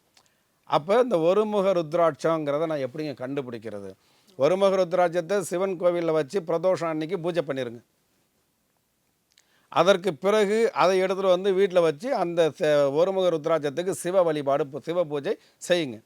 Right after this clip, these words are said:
திரும்ப ஒரு நாள் இது ஒருமுகம் தானாங்கிறத நீங்க செக் பண்ணணும்னு முடிவு பண்ணிட்டீங்கன்னா, இதை தூக்கிட்டு போய் கடல்ல போட்டுருங்க. போட்டுட்டு வீட்டுக்கு வாங்க, அந்த ஒருமுக ருத்ராட்சம் உங்க வீட்ல இருக்கும். அதான் ஒருமுகம்.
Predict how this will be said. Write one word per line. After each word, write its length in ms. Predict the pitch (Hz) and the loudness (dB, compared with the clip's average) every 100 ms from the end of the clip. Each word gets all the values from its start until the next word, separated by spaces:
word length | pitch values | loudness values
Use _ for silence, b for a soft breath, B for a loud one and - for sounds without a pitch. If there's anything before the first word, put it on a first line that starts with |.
| _ | _
திரும்ப 340 | 220 262 247 | 4 6 6
ஒரு 180 | 196 185 | 6 2
நாள் 220 | 190 196 | 2 2
இது 180 | 185 160 | 2 0
ஒருமுகம் 440 | 175 208 214 196 | 0 0 0 -2
தானாங்கிறத 400 | 185 180 180 170 | 0 -2 0 -2
நீங்க 220 | 156 147 131 | -2 -6 -6
செக் 240 | 160 143 | -8 -6
பண்ணணும்னு 360 | 220 175 170 160 | -6 -4 -4 -4
முடிவு 340 | 147 151 143 | -4 -6 -6
பண்ணிட்டீங்கன்னா, 380 | 120 120 147 156 b b | -10 -6 -4 -4 b b
இதை 200 | 147 147 117 | -6 -4 -2
தூக்கிட்டு 240 | 226 175 | -2 -2
போய் 160 | 156 175 | -4 -4
கடல்ல 240 | 143 165 151 127 | 0 0 0 -4
போட்டுருங்க. 360 | 110 110 101 _ _ | -10 -14 -20 _ _
போட்டுட்டு 380 | 233 262 240 240 | 10 10 8 2
வீட்டுக்கு 240 | 240 226 | 2 2
வாங்க, 240 | 214 202 226 | 4 4 2
அந்த 160 | 202 | 2
ஒருமுக 380 | 190 208 208 202 | 2 0 0 -2
ருத்ராட்சம் 320 | 185 180 175 | 0 0 2
உங்க 180 | 202 185 | 0 0
வீட்ல 240 | 170 170 165 | -2 -4 -4
இருக்கும். 320 | 151 151 160 | -4 -6 -4
அதான் 240 | 156 160 170 | -2 0 0
ஒருமுகம். 420 | 151 143 131 | -2 -4 -10